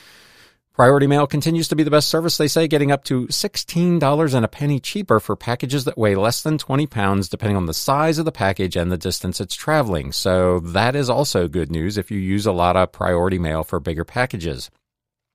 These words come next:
Ground Advantage is gonna go up slightly, about twenty-nine cents more expensive for packages that weigh less than a pound. For packages that weigh between one and twenty pound, it's mostly staying the same, they say, though it is getting cheaper for shipments to the farthest,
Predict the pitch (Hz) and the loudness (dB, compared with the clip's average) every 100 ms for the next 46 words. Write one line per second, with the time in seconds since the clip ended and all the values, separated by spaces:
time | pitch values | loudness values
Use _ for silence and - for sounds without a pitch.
0 | _ - - 98 104 98 107 156 196 - | _ -20 -6 -2 0 0 0 0 -2 -8
1 | - - - - - _ - 160 160 151 | -16 -20 -20 -20 -20 _ 0 2 2 2
2 | 139 123 - - 117 117 117 107 120 - | 4 2 2 -2 0 2 2 4 2 0
3 | 135 127 123 120 135 127 - 107 127 147 | 0 2 2 2 0 0 -2 0 0 0
4 | - 127 120 135 - 101 110 123 107 98 | -2 -2 0 -2 -2 -4 -4 -2 -4 -4
5 | - 98 92 92 - 87 85 131 160 165 | 0 0 2 0 -2 -6 -6 -4 -4 -4
6 | - _ _ _ - - 113 113 98 95 | -8 _ _ _ -6 -2 -2 -2 -4 -4
7 | - 104 104 - 131 123 104 104 113 113 | 0 2 2 -2 0 2 2 4 4 2
8 | - 98 90 - 175 190 151 123 117 98 | 0 -2 -2 -2 -2 -2 0 2 2 0
9 | - 117 147 190 - 120 107 - 92 90 | -2 0 0 0 -2 -2 -4 -2 0 0
10 | 87 76 - - 123 127 120 117 113 123 | 0 -2 -4 -2 -2 -2 -2 -2 -2 0
11 | 113 107 101 104 107 127 110 117 123 - | 0 2 4 4 2 0 0 0 0 -2
12 | - 98 101 95 - - - - 104 95 | -4 -2 0 0 -2 -12 -20 -4 -2 -2
13 | - 98 104 95 - 85 - 78 80 87 | -2 -4 -4 -6 -6 -8 -6 -4 -2 -4
14 | 95 - | -6 -12